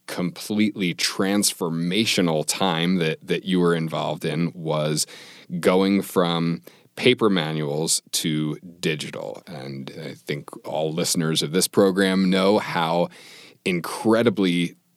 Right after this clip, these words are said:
highly regulated the aviation industry is and how difficult it can be to enact any sort of change or evolve, move forward within that sector because of all the regulation around it.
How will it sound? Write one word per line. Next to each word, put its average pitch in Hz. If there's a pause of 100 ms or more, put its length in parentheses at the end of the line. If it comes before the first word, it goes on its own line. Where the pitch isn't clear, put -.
highly 107
regulated 78
the 85
aviation 87
industry 78
is 78 (280)
and 85
how 80
difficult 82
it 85
can 80
be 80
to 80 (380)
enact 82 (120)
any 160
sort 85
of 82
change 85
or 82
evolve, 90
move 98
forward 90
within 90
that 82
sector 95
because 85
of 82
all 78
the 78
regulation 82 (440)
around 71
it. 69